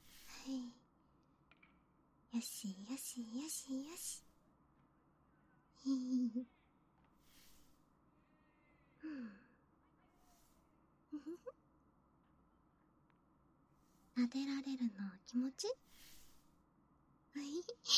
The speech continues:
そっか。はい。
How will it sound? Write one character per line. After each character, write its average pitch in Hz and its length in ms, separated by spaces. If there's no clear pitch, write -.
そ - 100
っ 233 40
か。 214 100
は 196 120
い。 262 320